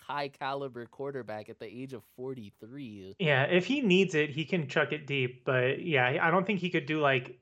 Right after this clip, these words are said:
Speaker 2: I don't think he could run that oh seven Patriots offense again. But, uh,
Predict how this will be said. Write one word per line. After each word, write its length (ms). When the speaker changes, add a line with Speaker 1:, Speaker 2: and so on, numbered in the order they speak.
Speaker 2:
I 80
don't 120
think 160
he 60
could 160
run 160
that 160
oh 100
seven 300
Patriots 400
offense 380
again. 380
But, 220
uh, 400